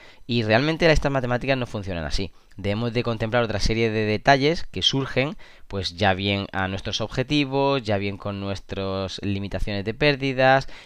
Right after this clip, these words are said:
incluso con el propio sistema que estemos empleando.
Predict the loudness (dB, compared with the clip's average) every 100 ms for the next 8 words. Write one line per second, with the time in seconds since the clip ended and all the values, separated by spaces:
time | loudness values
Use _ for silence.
0 | -6 -4 -2 0 0 0 -2 0 -2 -2
1 | -4 -2 -4 -2 -4 -4 -4 -2 -4 -6
2 | -6 -6 -8 -4 -2 -2 -6